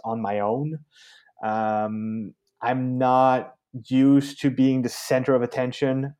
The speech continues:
of these kind of events, in the sense that never have I done that. Like, I'm, I don't like birthday parties for that kind of thing.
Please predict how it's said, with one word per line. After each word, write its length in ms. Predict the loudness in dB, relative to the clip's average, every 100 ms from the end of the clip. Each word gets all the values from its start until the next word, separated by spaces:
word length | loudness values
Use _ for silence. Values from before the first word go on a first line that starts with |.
| 0
of 200 | 0 4
these 160 | 2
kind 120 | 2
of 80 | -2
events, 560 | 0 0 0 -4 -10 -20 -12
in 60 |
the 80 | -10
sense 240 | -4 -2
that 140 | -2 -2 -8 _ _
never 580 | -6 -4 0 0 0 -8 _ _
have 200 | 0 4
I 300 | 4 2 -2 _
done 160 | -4 -2
that. 180 | -2 -2
Like, 140 | -2
I'm, 220 | -2 -4 -2
I 80 | -2
don't 240 | -2 -2
like 240 | -4 -2
birthday 300 | -2 0 0
parties 400 | 2 2 2 -2
for 100 | -2
that 100 | -2
kind 120 | -2 -4
of 80 |
thing. 100 | -4